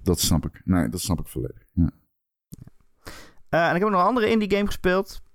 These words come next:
Speaker 2: en die heet Venba.
Speaker 1: Oh.
Speaker 2: Dat is een heel klein, eh, indie game, staat ook op Game Pass,
Speaker 1: Ja.
Speaker 2: maar ik vond hem echt wel, eh, bijzonder leuk.
Speaker 1: Oké. Het is een kookgame,
Speaker 2: Eh,
Speaker 1: toch?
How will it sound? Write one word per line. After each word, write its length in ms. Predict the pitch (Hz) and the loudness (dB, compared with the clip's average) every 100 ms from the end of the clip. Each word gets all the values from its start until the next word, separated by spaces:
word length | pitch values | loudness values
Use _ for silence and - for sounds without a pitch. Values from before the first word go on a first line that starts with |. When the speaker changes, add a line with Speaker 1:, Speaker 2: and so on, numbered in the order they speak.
| _ _ - - _ _ | _ _ -20 -20 _ _
Speaker 2:
en 140 | - 117 | -4 0
die 140 | 113 | 2
heet 280 | 98 87 - | 2 2 -2
Venba. 600 | 95 104 156 95 90 151 - - - - - | -2 0 2 2 2 0 -6 -16 -20 -16 -2
Speaker 1:
Oh. 200 | 220 233 - _ _ _ _ _ _ _ _ _ - - - | 0 0 -4 _ _ _ _ _ _ _ _ _ -20 -20 -6
Speaker 2:
Dat 220 | 104 113 | -4 -2
is 160 | 101 - | -2 -2
een 160 | 85 | 0
heel 540 | 85 104 151 123 113 110 - - - _ _ _ _ - | 2 2 2 2 2 -2 -8 -20 -20 _ _ _ _ -4
klein, 560 | 151 139 120 104 95 | 0 2 2 4 4
eh, 220 | 90 82 82 | 4 4 2
indie 280 | - 156 139 | 0 -2 0
game, 260 | 131 135 | 0 0
staat 160 | - - | -2 -2
ook 80 | 117 | -2
op 120 | 82 | 0
Game 140 | 110 123 | 0 0
Pass, 360 | 110 110 120 | 2 2 2
Speaker 1:
Ja. 140 | - 117 | 2 2
Speaker 2:
maar 160 | - | 0
ik 140 | - - | -4 -2
vond 200 | 165 156 | -2 0
hem 140 | 147 | 0
echt 260 | - 143 - | 0 -2 0
wel, 300 | 139 139 135 | 0 2 2
eh, 400 | 123 117 120 117 120 - | 2 2 2 0 -4 -10
bijzonder 340 | - 139 196 113 | -6 0 2 2
leuk. 340 | 151 98 - - | 2 0 -2 -8
Speaker 1:
Oké. 160 | - | 0
Het 480 | - - - _ - - _ | 0 -2 -20 _ -14 -14 _
is 80 | - | -4
een 100 | 147 | -2
kookgame, 300 | - 233 127 | 2 4 6
Speaker 2:
Eh, 200 | 107 120 117 | 4 4 4
Speaker 1:
toch? 60 | 117 | 2